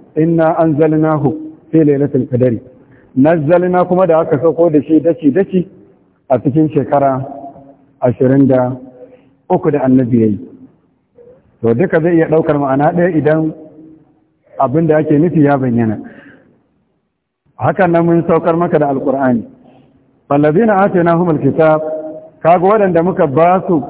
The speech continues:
alkitab, littafi, yu'minuna bihi, suna imani da shi. Su ahlul kitabin na gaskiyar suna imani da nasu. Sannan wa min ha'ula, ha'ula malamai suka ce su ne Arab,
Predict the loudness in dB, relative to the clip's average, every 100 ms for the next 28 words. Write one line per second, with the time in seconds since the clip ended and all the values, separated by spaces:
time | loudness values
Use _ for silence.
0 | -14 -20 -20 _ _ _ _ -2 0 0
1 | 2 2 2 0 0 2 0 2 -2 -2
2 | -12 -16 -20 -20 _ _ _ _ 0 2
3 | 2 2 0 2 0 0 0 0 -2 0
4 | 2 2 2 -2 -6 -10 -16 -18 -20 _
5 | _ _ -2 2 2 2 0 -2 2 2
6 | 2 -2 -6 -6 0 0 2 0 0 0
7 | 0 0 2 2 2 0 0 -2 -4 -8
8 | -20 -20 _ _ _ _ _ _ _ 0
9 | 2 2 2 0 0 -2 0 2 2 0
10 | -8 -6 0 0 2 2 2 2 0 -2
11 | -2 -2 -2 0 2 0 2 0